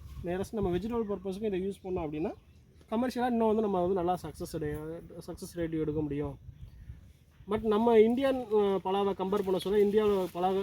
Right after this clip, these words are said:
நம்ம நாட்டு பலா வந்து பாத்தீங்கன்னா, வருஷத்துல இயர்ல வந்து ஒரு சீசன் தான் நம்மளுக்கு வந்து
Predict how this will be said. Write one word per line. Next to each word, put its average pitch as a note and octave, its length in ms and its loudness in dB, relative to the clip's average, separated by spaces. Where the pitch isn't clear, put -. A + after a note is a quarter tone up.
நம்ம F#3 240 2
நாட்டு F#3+ 300 0
பலா F#3 220 2
வந்து F#3 180 2
பாத்தீங்கன்னா, F3 420 -2
வருஷத்துல A3 460 -2
இயர்ல A#3 280 2
வந்து A#3 320 2
ஒரு G#3 140 6
சீசன் G#3+ 320 -2
தான் G#3 140 0
நம்மளுக்கு E3+ 180 0
வந்து D#3+ 220 -2